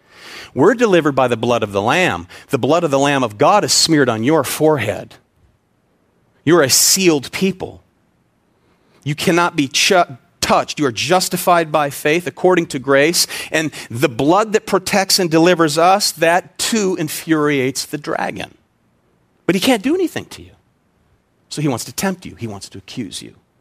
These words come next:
That's what's in view here. So such an assault, as we see, is, is still raging here on earth.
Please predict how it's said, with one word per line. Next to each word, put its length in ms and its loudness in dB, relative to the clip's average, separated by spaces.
That's 200 -10
what's 180 -10
in 100 -10
view 200 -8
here. 280 -18
So 220 0
such 300 0
an 80 2
assault, 420 2
as 140 -6
we 60 -4
see, 420 0
is, 100 -6
is 140 -2
still 280 2
raging 440 2
here 180 0
on 160 0
earth. 400 -2